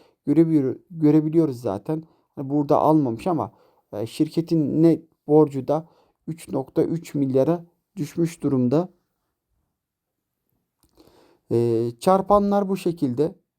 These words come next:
Bakın bir de mavi ile çarpanı karış-, karşılaştıralım.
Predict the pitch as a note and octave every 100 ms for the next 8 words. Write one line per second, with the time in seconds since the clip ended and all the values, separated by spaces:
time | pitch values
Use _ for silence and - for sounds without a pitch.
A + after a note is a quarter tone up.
0 | _ - D3+ E3 D3+ D3 G3 A#3 F#3 G#3
1 | G#3 C#3+ D3+ F3+ F#3+ A3 E3+ C3+ C3 A#2
2 | B2 A#2+ B2 A#2 A2+ - - _ _ -
3 | C3 B2 C3 A2+ A#2 - A#2+ C#3+ E3+